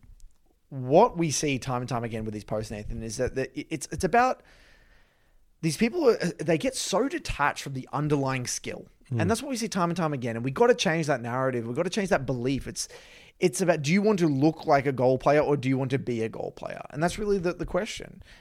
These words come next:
Speaker 1: And people say they wanna look, they just look like a goal player, but in reality, they'll get pumped by a real goal player if they're a silver player, and then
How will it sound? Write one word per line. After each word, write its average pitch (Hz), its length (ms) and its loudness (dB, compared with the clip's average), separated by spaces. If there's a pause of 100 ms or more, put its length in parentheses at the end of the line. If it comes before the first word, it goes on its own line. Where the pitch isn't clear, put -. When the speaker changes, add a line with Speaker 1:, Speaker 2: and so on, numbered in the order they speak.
Speaker 1:
And 196 100 2
people 339 240 4
say 220 300 10
they 262 140 6
wanna 147 240 4
look, 131 240 -2
they 139 140 0
just 123 260 -6
look 131 360 -2
like 131 180 0
a 135 60 -4
goal 110 260 -2
player, 110 300 -2
but 135 140 0
in 147 100 2
reality, 151 640 6 (240)
they'll 147 140 2
get 143 220 0
pumped 214 300 2
by 135 180 4
a 127 80 4
real 123 200 2
goal 120 220 2
player 120 260 2
if 117 80 -4
they're 117 260 0
a 107 60 -4
silver 117 260 -6
player, 135 320 2
and 139 120 -2
then 147 300 0